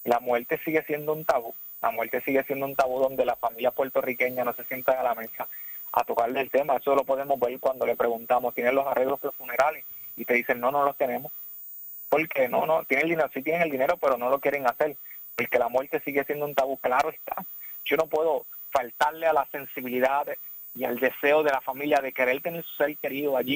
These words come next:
y que no, y que no parta, porque nadie quisiera partir de esta tierra, nadie quisiera morir, pero debemos afrontar el tema, ¿verdad?, con, eh, eh, darnos la oportunidad de, de hablar de este tema como hablamos de otros temas, porque es una realidad presente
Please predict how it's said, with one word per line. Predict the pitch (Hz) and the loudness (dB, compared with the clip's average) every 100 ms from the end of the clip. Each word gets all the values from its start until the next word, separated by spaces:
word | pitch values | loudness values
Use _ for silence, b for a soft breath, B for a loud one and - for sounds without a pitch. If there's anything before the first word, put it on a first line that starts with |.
| 147 | -2
y | 131 | 0
que | 127 | 0
no, | 120 123 | 2 0
y | 127 | 0
que | 120 | 0
no | 127 135 | 0 0
parta, | - - 170 | -2 0 0
porque | 139 - 139 | 0 -2 0
nadie | 143 214 247 | 0 0 -4
quisiera | 175 151 127 | -2 2 2
partir | 120 113 - 117 | 2 -2 -6 -12
de | 113 | -4
esta | 117 - | -2 -2
tierra, | 117 113 113 - - - | -6 -8 -10 -14 -16 0
nadie | 143 160 185 | 2 2 0
quisiera | 147 - 131 127 | -4 0 0 0
morir, | 123 117 139 151 139 - - - | -2 0 2 2 0 -12 -20 -4
pero | 143 147 | 0 2
debemos | 143 143 180 | 0 0 0
afrontar | 190 175 170 147 135 135 | 0 0 -2 0 0 0
el | 147 | -2
tema, | 139 143 147 | -2 0 2
¿verdad?, | 127 127 - | 2 2 0
con, | 139 120 - - - - | -4 -6 -18 -20 -20 0
eh, | 127 120 127 120 | 2 2 2 2
eh, | |
darnos | 123 139 143 | 2 0 0
la | 165 | -2
oportunidad | 160 156 156 139 123 117 123 | -2 -4 -8 -10 0 2 2
de, | 127 117 B - - | 0 -4 B -20 -2
de | 135 | 2
hablar | 123 131 135 156 160 | 2 4 2 2 -2
de | |
este | 160 165 | -8 -6
tema | 160 170 170 | -4 -2 -2
como | 156 143 | 0 0
hablamos | 127 127 147 156 | 2 2 0 0
de | 160 | 0
otros | - 147 | 0 -6
temas, | 185 175 165 | -6 -4 -2
porque | 135 131 165 | -4 -2 -4
es | - | 0
una | 208 185 | 0 2
realidad | 175 143 135 143 | 2 2 2 0
presente | - 139 - 147 151 147 143 | 0 -4 -4 -8 -4 -2 -2